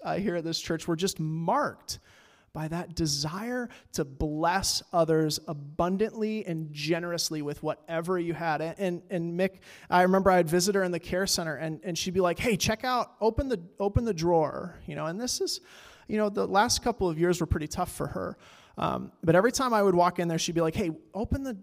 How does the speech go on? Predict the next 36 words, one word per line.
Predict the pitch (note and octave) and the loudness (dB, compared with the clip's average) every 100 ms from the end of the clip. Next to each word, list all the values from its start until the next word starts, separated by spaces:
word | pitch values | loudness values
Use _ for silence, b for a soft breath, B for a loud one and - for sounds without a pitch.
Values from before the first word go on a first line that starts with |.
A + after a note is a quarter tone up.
| - | -4
open | G3+ B3+ | -2 -2
the | C4 | -4
drawer | F3 D#3+ D3 C#3+ | -4 -2 -2 -2
to | C#3+ E3 | -4 -6
my | F3+ | -6
nightstand." | A#3 D4+ - - C#3 C#3+ | -4 -6 -6 -8 -8 -8
I'm | |
like, | D3 D3 | -8 -10
"Okay." | - D#3 C#3 E3 G#3 | -8 -6 -4 -4 -4
And, | F3+ b b b | -8 b b b
and | D#3+ | -10
she's | E3+ E3 | -6 -6
like, | F3 - | -8 -10
"There's | F#3 - | -2 -2
some | F#3 | -2
candy | - A3 A#3 G3+ D#3+ | -4 -2 0 2 0
in | D3 | -2
there | C#3+ E3 | -6 -4
for | E3+ E3 | -2 0
<laughs> | |
you." | - F#3 - - - - - - - _ b b b b b b F#3 | 2 4 2 2 -2 -2 -6 -16 -20 _ b b b b b b -10
Uh, | E3 G#3 | -8 -8
this | E3+ A#3+ C4+ | -2 2 2
is | C#4 | 2
what | A#3+ A#3+ | 0 0
it | G3 | 0
means, | F#3 G#3 F3 D3+ D3+ | 0 2 2 0 -2
uh, | D#3+ E3+ F#3+ | 0 0 0
and, | G3 | -2
and | F3 G3+ | 0 0
it | G3+ - | 0 0
amazes | F#3+ G#3 D4 C#4+ G3 | -2 0 -2 -2 0
me. | D#3+ | -2
What | D#3+ - | -2 -2
is | C#4 - | -2 -2
it, | - | -4